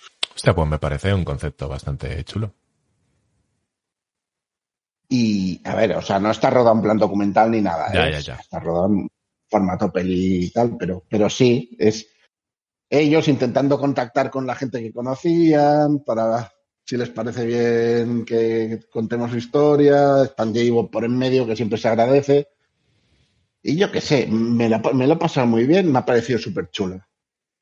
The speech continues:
Speaker 2: Y, y, y cuidado que, que da donde duele, ¿eh? Sabe, Kevin Smith sabe hacer su magia aún.
Speaker 1: <laughs>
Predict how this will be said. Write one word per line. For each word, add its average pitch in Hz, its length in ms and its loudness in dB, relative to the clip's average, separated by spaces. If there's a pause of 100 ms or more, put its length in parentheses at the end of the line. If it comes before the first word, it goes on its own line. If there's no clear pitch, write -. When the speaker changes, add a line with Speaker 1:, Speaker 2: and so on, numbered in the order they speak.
(800)
Speaker 2:
Y, 95 1000 0
y, - 140 -16 (1600)
y 110 300 2
cuidado 113 340 4
que, 107 640 4
que 98 380 -2
da 110 120 2
donde 107 240 0
duele, 90 400 -6
¿eh? 190 100 -6 (680)
Sabe, 92 800 -4 (1200)
Kevin 117 320 2
Smith 117 180 2
sabe 117 240 2
hacer 95 220 -4
su 98 100 -6
magia 85 320 -6
aún. 80 240 -10 (540)
Speaker 1:
<laughs> 131 540 -16